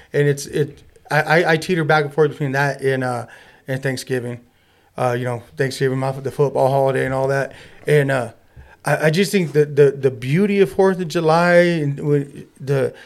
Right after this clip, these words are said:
the nostalgia of it, thinking about warm summer nights and the fireworks and, uh, baseball games, and I can smell the hot dogs on the grill and all that. It's just the, the beauty of Fourth of July is, is,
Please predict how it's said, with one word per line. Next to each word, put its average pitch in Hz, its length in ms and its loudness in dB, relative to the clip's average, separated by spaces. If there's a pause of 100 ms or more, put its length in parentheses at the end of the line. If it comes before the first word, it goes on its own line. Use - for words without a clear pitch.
(160)
the 139 80 -2
nostalgia 156 640 4
of 165 160 4
it, 160 220 0
thinking 156 200 0
about 143 220 2
warm 151 260 0
summer 151 300 0
nights 151 480 2
and 131 140 -2
the 120 40 -14
fireworks 156 760 0
and, 120 180 -2 (580)
uh, 127 360 0 (240)
baseball 151 540 2
games, 147 400 2
and 139 120 -2
I 131 100 2
can 139 100 -8
smell 139 420 -2 (380)
the - 80 -10
hot 151 260 2
dogs 151 320 4
on 156 140 0
the 127 80 -4
grill 156 260 2
and 151 80 0
all 156 140 6
that. 160 120 4
It's 170 200 0
just 180 240 0 (580)
the, 160 380 0 (360)
the 156 220 2
beauty 190 420 6
of 156 140 6
Fourth 160 260 6
of 143 60 -4
July 135 400 2
is, 127 200 -2
is, 123 500 -6